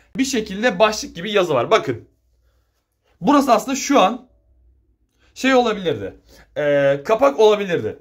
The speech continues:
Ama uğraşmadık. Ya da aynı şekil bunlar. Tam olarak bu nokta. Başlık kapak olabilirdi. İnsanlar profile girdiğinde düzenli bir şekilde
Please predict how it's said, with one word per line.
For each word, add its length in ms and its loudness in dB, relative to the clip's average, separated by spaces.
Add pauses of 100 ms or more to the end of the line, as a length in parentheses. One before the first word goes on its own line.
Ama 220 2
uğraşmadık. 540 0 (300)
Ya 140 -2
da 60 -4
aynı 240 -2
şekil 300 -8
bunlar. 240 -6 (960)
Tam 160 4
olarak 280 0
bu 60 -8
nokta. 340 -6 (200)
Başlık 560 0
kapak 280 -2
olabilirdi. 560 -4 (220)
İnsanlar 440 -8
profile 320 -4
girdiğinde 540 -2 (200)
düzenli 380 2
bir 40 -4
şekilde 540 -6